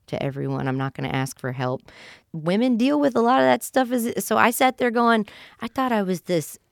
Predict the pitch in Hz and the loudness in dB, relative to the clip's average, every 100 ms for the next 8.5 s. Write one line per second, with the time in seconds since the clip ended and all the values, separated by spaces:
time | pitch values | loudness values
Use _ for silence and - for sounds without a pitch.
0 | - 190 254 262 - 247 247 254 220 180 | -2 0 2 0 0 2 2 0 0 -2
1 | 139 131 156 226 269 277 262 240 247 254 | -2 -2 2 2 4 2 2 0 0 2
2 | 254 247 202 170 214 233 214 - 220 233 | 2 2 2 2 2 2 -2 -2 0 0
3 | 269 - - - - 190 196 - 240 233 | 0 -4 -16 -20 -6 -2 -2 -4 -6 -6
4 | - 254 - 247 233 269 294 262 - - | -4 -4 -2 -2 2 2 2 -2 -6 -4
5 | 254 277 262 269 269 262 - 240 254 262 | -2 -2 0 0 2 0 -2 0 2 0
6 | 240 - - _ - - 240 277 262 - | -2 -6 -20 _ -8 -2 0 0 -2 -4
7 | - - 226 220 214 208 - _ _ - | -10 -2 0 2 2 -2 -6 _ _ -6
8 | 220 226 247 254 | -2 0 0 0